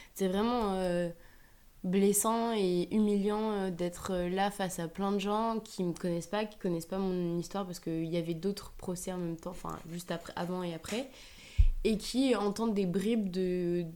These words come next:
d'histoire, et dont la mienne, où, euh, bah, elle est obsédée par le mec, euh,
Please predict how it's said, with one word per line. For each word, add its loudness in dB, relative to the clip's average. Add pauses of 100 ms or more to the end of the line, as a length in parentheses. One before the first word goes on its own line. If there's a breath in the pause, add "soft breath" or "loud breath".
(220)
d'histoire, 0
et 4
dont 0
la 2
mienne, 2
où, 2
euh, 6
bah, 2
elle 4
est 4
obsédée 0
par -4
le 0
mec, 0
euh, 2